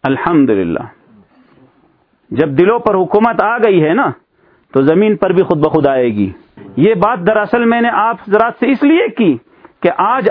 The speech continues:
آپ بھی اسی طرح میرے سامنے بیٹھے ہوئے ہیں کہ نئے نئے معسکر میں آئے ہیں اور آپ تعلیم حاصل کر رہے ہیں جہاد کی۔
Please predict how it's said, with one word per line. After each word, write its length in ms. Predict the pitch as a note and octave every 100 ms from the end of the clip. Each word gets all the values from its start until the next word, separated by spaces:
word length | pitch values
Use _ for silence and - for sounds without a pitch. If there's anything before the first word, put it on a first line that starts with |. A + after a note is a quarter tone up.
| -
آپ 220 | B3 E4+
بھی 180 | D#4 D#4+
اسی 180 | - A3+
طرح 200 | C4 A#3+
میرے 280 | A#3+ A#3+
سامنے 400 | A3 A3+ A3+ A3+
بیٹھے 300 | G#3+ A3 A#3
ہوئے 220 | A#3+ A#3+ A#3
ہیں 240 | C4 D#4+ D#4 _ _ _ _ _ _ _ _ -
کہ 100 | F3
نئے 320 | E3 A3 C#4+
نئے 220 | B3 A3
معسکر 480 | G3+ F#3+ E3+ - F3
میں 120 | D#3
آئے 200 | C#3 B2
ہیں 180 | A2 E2+ - _ _ -
اور 200 | D#3 F#3 -
آپ 360 | F3+ A#3+ D#4 D#4 _ _ _ _ -
تعلیم 420 | F3 G3 D#4+ E4
حاصل 300 | C4 A#3+ A3+
کر 180 | G3+ G#3
رہے 160 | G3
ہیں 80 | F#3+
جہاد 400 | D#3 D#3+ E3+ D#3+
کی۔ 120 | -